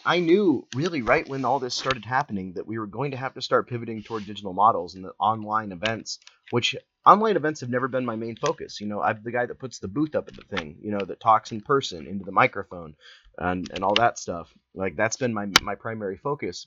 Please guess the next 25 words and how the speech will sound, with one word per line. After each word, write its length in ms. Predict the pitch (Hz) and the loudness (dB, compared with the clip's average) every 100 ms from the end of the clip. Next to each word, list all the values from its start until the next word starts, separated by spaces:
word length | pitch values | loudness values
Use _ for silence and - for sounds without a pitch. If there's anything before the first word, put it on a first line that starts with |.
| - | -2
But 120 | 190 | 0
I've 100 | - | 4
also 280 | 143 151 110 | 4 2 -4
realized 540 | 120 233 95 80 90 | -6 -8 -8 -10 -8
as 160 | 87 87 | -10 -10
of 120 | 73 | -10
late 220 | 85 117 - | -8 -8 -4
that 260 | 95 101 - _ _ _ _ | -2 -2 -4 _ _ _ _
what 260 | 104 139 123 | 4 4 4
better 240 | 139 120 | 0 0
time 300 | 139 139 123 | -2 -2 -2
to 60 | 101 | -4
build 300 | 113 117 - | -4 -4 -6
a 120 | 101 | -10
charity 400 | - 135 131 110 | -4 -2 0 -2
streaming 400 | 101 131 135 113 | -6 -6 -4 -4
program 400 | 104 92 87 90 | -2 -4 -6 -12
than 100 | 87 | -4
right 220 | 95 107 | 0 0
now 220 | 101 110 | 0 -2
when 100 | 90 | -2
everyone's 420 | 85 98 87 80 - | -8 -8 -10 -10 -6
stuck 240 | - 95 | -4 -4
at 60 | 73 | -6
home? 320 | 87 69 | -10 -12